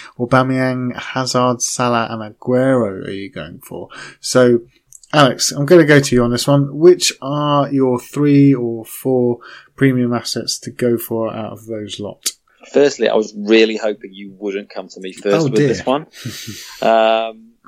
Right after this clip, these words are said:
Speaker 1: I could
Speaker 2: right,
Speaker 1: give you
Speaker 2: so
Speaker 1: my views if you like. I mean,
Speaker 2: No, no, it's fine. I'm, I'm only teasing. Um, so, uh, number one, if I was wildcarding now, uh, Salah would be in for me immediately. Um,
Speaker 1: Hundred percent.
Speaker 2: I think, I think reluctantly I would sell Hazard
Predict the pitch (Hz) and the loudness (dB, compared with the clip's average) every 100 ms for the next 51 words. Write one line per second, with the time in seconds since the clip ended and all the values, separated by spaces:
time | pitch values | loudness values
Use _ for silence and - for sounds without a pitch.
0 | _ _ - 165 208 180 208 196 185 180 | _ _ 0 2 4 6 6 8 8 8
1 | 156 127 123 117 120 117 120 143 143 - | 8 8 6 4 2 0 2 2 -2 -4
2 | 135 139 131 - - 123 123 117 117 - | 2 4 2 -4 -10 -2 -2 0 -6 -6
3 | 113 104 101 107 101 110 107 104 104 98 | -4 -4 -4 -6 -6 -4 -4 -4 -8 -8
4 | 95 - - 123 123 123 - - 127 120 | -16 -18 -2 0 0 -4 -10 0 0 0
5 | 123 120 123 135 156 147 131 120 113 110 | -12 -12 -10 -6 -4 -2 -2 -4 -6 -8
6 | 107 127 127 - 113 110 101 98 95 98 | -6 -4 -4 -4 -10 -10 -14 -12 -12 -10
7 | 98 95 - 113 104 98 92 95 95 95 | -10 -10 -8 -8 -8 -10 -14 -14 -14 -16
8 | 98 92 90 90 90 95 92 92 90 92 | _ -20 -20 _ -20 -18 -14 -14 -14 -16
9 | - 95 95 95 92 92 - _ _ - | -6 0 0 -2 -6 -14 -16 _ _ -4
10 | 110 - 170 170 - - _ 107 - 135 | -4 0 -2 -2 -8 -20 _ -10 -8 -12
11 | - 117 113 - 98 101 98 92 104 92 | -10 -8 -8 -10 -12 -8 -8 -10 -12 -10
12 | 107 101 | -10 -10